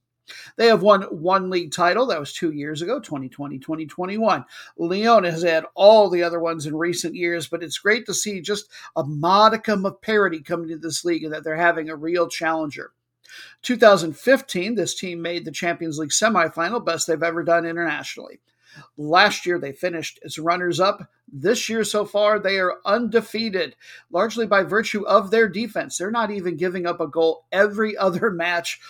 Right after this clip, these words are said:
on average. Interestingly, they only have the second best goal differential. Their offense is top three,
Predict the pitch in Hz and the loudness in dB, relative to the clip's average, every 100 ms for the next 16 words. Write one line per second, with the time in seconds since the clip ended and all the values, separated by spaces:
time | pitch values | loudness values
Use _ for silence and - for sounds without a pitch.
0 | - - 170 175 170 170 - 165 185 156 | -14 0 4 4 2 -4 -6 -2 0 -2
1 | 143 117 - - - 220 247 330 277 202 | -8 -10 -14 -16 -6 -4 -2 -2 -2 -2
2 | 185 175 185 277 226 190 175 - 220 202 | -2 -2 -4 -2 -2 -2 -4 -6 -6 -4
3 | 180 185 - 151 190 202 190 - 160 151 | -2 -4 -4 -2 0 2 0 -4 -6 -6
4 | - 151 160 220 233 247 247 226 185 175 | -8 -8 -2 2 2 0 -6 -4 -4 -4
5 | - 233 196 - - 214 214 165 143 | -2 0 0 0 -8 -4 -2 -2 -6